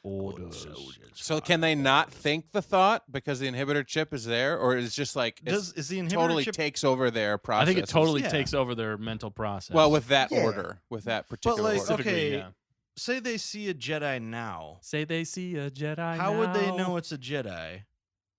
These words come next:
Speaker 1: unless they know personally that they were a Jedi?
Speaker 2: <laughs>
Speaker 1: Would they still try to kill that Jedi?
Speaker 3: Right.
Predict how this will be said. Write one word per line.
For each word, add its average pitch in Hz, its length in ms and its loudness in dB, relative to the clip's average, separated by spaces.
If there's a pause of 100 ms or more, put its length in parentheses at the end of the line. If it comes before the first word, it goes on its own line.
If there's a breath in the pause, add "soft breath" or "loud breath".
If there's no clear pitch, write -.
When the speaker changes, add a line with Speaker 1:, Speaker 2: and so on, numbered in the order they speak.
(100)
Speaker 1:
unless 123 380 -8
they 117 100 -6
know 120 680 -8 (260)
personally 107 460 -8
that 87 200 -12
they 90 120 -12
were 80 180 -12
a 78 40 -16
Jedi? 69 420 -16 (280 loud breath)
Speaker 2:
<laughs> - 80 -14 (420 loud breath)
Speaker 1:
Would 151 140 0
they 165 140 2
still 156 480 0
try 156 200 -6
to 139 60 -8
kill 135 220 -6
that 151 180 -2
Jedi? 156 240 -4
Speaker 3:
Right. 147 240 2